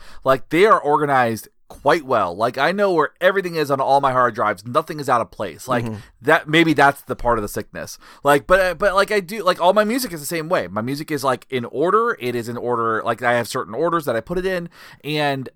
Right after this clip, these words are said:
Speaker 1: and, and, and I just, like, for me, like, the kind of work I do and the, like, with my degrees and, like, the assignments I've done and stuff like that, like, even though they don't count anymore,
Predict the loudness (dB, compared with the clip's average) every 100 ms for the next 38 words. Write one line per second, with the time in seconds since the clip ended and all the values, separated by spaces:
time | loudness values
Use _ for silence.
0 | _ -6 -4 -2 -2 -2 -2 -2 0 -2
1 | -2 -4 -4 -4 -6 -6 -8 -2 -2 -2
2 | -4 -2 -2 0 0 2 0 0 -2 -2
3 | -2 -4 -6 -6 -6 -6 -10 -14 -6 -2
4 | -2 -2 -4 -6 -6 -6 -6 -6 -4 -4
5 | -4 -6 -6 -6 -2 -2 -2 -4 -2 0
6 | 0 0 -4 -4 -4 -2 2 2 2 -4
7 | -6 -4 -2 -2 -2 0 0 0 -4 -4
8 | -4